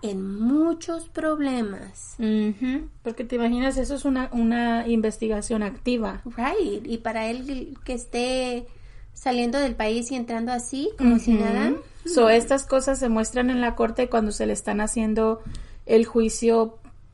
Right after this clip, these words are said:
Speaker 2: por los Hawks. So, ahora ya tiene investigaciones en su contra, son tres asesinatos.
Speaker 1: Y acuérdense que cuando salen de la frontera de los Estados Unidos hacia México,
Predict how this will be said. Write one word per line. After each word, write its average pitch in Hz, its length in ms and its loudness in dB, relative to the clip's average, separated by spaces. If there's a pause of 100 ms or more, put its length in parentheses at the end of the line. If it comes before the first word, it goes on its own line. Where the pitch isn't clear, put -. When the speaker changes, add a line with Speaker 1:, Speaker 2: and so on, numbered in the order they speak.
Speaker 2:
por 220 180 6
los 202 200 0
Hawks. - 680 0 (420)
So, - 200 4
ahora 214 320 8
ya 220 200 4
tiene 214 580 0 (320)
investigaciones 220 1000 2
en 220 100 0
su 214 160 -2
contra, 208 340 -2
son 202 240 -4
tres 196 220 -2
asesinatos. 190 880 -8 (840)
Speaker 1:
Y 277 100 2
acuérdense 349 560 2
que 240 160 -6
cuando 233 260 -4
salen 277 480 -2
de 285 80 -2
la 233 180 -4
frontera 220 480 -8
de 226 80 -6
los 208 220 -12
Estados 214 400 -10
Unidos 214 380 -10
hacia 208 280 -12
México, 240 600 -8